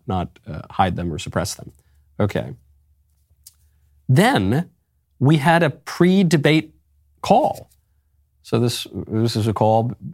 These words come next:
with the organizers and me and Professor McCloskey, and we discussed what we'd like to t-, t-, talk about during the debate. And he started off, uh, quite rude and impolite on the call, but by the end, he had sort of warmed up a little bit.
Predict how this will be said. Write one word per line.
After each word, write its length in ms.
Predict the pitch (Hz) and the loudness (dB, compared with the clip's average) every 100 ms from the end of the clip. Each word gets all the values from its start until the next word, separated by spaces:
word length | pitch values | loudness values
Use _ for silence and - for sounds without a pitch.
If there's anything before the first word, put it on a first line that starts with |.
| - | -8
with 160 | 110 110 | -6 -2
the 80 | |
organizers 720 | 104 147 160 147 139 143 139 | 0 2 4 2 2 0 0
and 220 | - 98 98 | -4 -2 0
me 180 | 104 | 2
and 100 | 127 | 0
Professor 380 | 131 101 98 - | -2 -2 -2 0
McCloskey, 680 | 147 120 82 - - 104 185 - _ _ _ _ | 0 -2 -4 -6 -2 -2 -2 -8 _ _ _ _
and 260 | 95 95 101 | -2 0 0
we 120 | 98 | 0
discussed 540 | 92 - 107 110 - | -2 -2 0 0 -2
what 120 | 107 98 | -4 0
we'd 160 | 104 | 0
like 200 | 104 101 | 0 -2
to 140 | - 113 _ _ _ _ _ _ _ _ _ _ _ _ _ _ - | -2 -4 _ _ _ _ _ _ _ _ _ _ _ _ _ _ -20
t-, 80 | - 185 | -14 -12
t-, 80 | - - _ | -12 -14 _
talk 220 | - 151 139 | 2 2 2
about 280 | 98 120 | 0 0
during 200 | 110 117 | 0 0
the 80 | 107 | 0
debate. 420 | 98 92 92 151 - _ _ - | -2 -4 -4 -4 -6 _ _ -4
And 240 | 113 117 113 | 0 2 2
he 80 | |
started 380 | 117 - 135 165 | -2 2 2 4
off, 360 | 135 147 - - | 2 2 -2 -4
uh, 80 | 120 | -2
quite 320 | 147 143 - _ _ | 2 0 -2 _ _
rude 460 | 143 151 160 185 - | 4 6 4 0 -6
and 100 | 135 | 0
impolite 340 | 139 156 139 127 | 2 4 4 4
on 100 | 127 | 2
the 60 | |
call, 280 | 120 - 165 | 2 2 2
but 120 | 214 | 2
by 140 | 185 175 | 2 4
the 140 | 156 | 4
end, 280 | 127 135 156 | 4 2 2
he 80 | 135 | 2
had 120 | 117 | 0
sort 160 | 123 113 | 0 -2
of 80 | 104 | 2
warmed 240 | 107 104 | 0 2
up 140 | 98 | 0
a 20 | 98 | -2
little 180 | 101 | -4
bit. 280 | 98 95 98 | -2 -2 -4